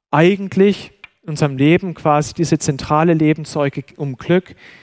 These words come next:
die geht über diese rein materielle Erfüllung hinaus. Die zählt auf etwas, wo wir sagen,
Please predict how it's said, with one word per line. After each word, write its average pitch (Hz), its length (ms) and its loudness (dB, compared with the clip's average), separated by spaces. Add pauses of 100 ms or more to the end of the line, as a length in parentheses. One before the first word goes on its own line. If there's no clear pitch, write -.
(260)
die 196 100 4
geht 226 180 2
über 175 160 0
diese 156 320 2
rein 180 240 2
materielle 180 520 2
Erfüllung 151 440 -2
hinaus. 127 540 -6
Die 185 160 -4
zählt 180 420 4
auf 147 180 -2
etwas, 160 500 0
wo 151 80 -2
wir 135 100 2
sagen, 135 480 -2